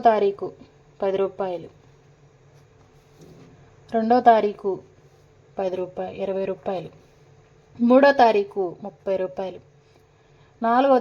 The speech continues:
తారీఖు నలభై రూపాయలు. So అలా పదవ తారీఖు వచ్చేసరికి వంద రూపాయలు వేసుకోవాలి ఫ్రెండ్స్. అలాగే పదకొండవ తారీఖు నూట పది రూపాయలు నుంచి,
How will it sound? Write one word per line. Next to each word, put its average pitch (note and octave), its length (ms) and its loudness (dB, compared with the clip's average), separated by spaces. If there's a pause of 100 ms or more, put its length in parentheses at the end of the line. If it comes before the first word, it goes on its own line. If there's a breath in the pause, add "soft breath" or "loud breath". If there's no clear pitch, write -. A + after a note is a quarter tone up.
తారీఖు G#3+ 340 0 (160)
నలభై G3 320 -6
రూపాయలు. F#3+ 320 -8 (220)
So A#3+ 100 2 (120)
అలా B3 160 0 (260)
పదవ G#3+ 180 0 (140)
తారీఖు A3 300 0
వచ్చేసరికి A3+ 500 -8 (340)
వంద F#3+ 160 -12 (100)
రూపాయలు G#3 340 -2
వేసుకోవాలి G3+ 360 -8
ఫ్రెండ్స్. C#4 260 -8 (1120 soft breath)
అలాగే A3+ 280 2 (100)
పదకొండవ G#3+ 440 -4
తారీఖు G3+ 320 -4 (180)
నూట F#3+ 140 -6 (120)
పది G3 180 -6
రూపాయలు G#3 380 -6 (680)
నుంచి, B3+ 260 -4